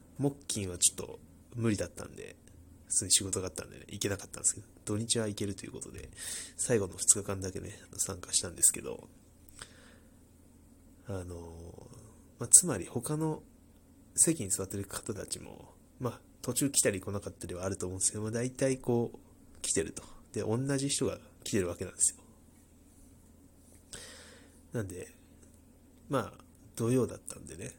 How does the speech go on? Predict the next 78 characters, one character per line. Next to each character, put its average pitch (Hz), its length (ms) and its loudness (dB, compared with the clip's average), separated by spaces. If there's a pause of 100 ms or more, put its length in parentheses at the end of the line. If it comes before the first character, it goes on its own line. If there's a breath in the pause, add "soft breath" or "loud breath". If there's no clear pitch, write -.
(220)
昨 113 140 -2
日 90 180 -6
が。 - 160 -18 (1200 loud breath)
ま 110 80 -2
あ、 101 40 -4
も 90 200 -8
う、 - 20 -10
も 95 100 -8
う 92 60 -10
ち - 120 2
ょ - 20 -6
っ 104 40 -10
と - 140 -10 (240)
回 104 140 0
っ 101 100 0
ち - 100 4
ゃ 101 40 0
っ - 20 -6
て、 - 360 -6 (540)
も 104 120 -4
う - 20 -12 (220)
昨 - 20 -6
日 107 240 2
が 95 160 -6
日 101 240 0
曜 113 60 2
に 95 60 -2
な 85 60 -6
っ - 20 -8
ち - 100 -6
ゃ - 20 -6
っ - 20 -6
て - 80 -12
る - 60 -12
ん - 20 -14
で - 60 4
す - 80 8
け - 80 -4
ど、 101 120 -8
ま 101 100 0
あ、 92 60 -6 (560 loud breath)
そ - 140 -8
の 90 60 -8
土 101 120 0
曜 110 140 4
と - 120 -6
日 90 300 2
曜 92 80 -4
で、 - 320 -16 (580)
僕 120 140 2
は 110 80 6
土 104 120 0
曜 98 100 0
一 87 140 -8
回 92 160 -4
出 87 140 -4
て、 - 220 -12 (460)
で、 110 140 0
最 101 220 4
後、 - 180 -12 (800)
日 101 280 4
曜 92 140 -2
日 90 100 -8
も、 - 60 -14 (1000 loud breath)
そ - 140 -4
の 90 160 -6
講 95 200 -2
演 92 100 -4
会 - 200 -8 (200)
見 113 120 0
に 92 80 -4
行 85 80 -12
っ - 20 -20
た - 100 -6
ん - 40 -8
で - 40 2
す - 120 4
ね。 - 140 -8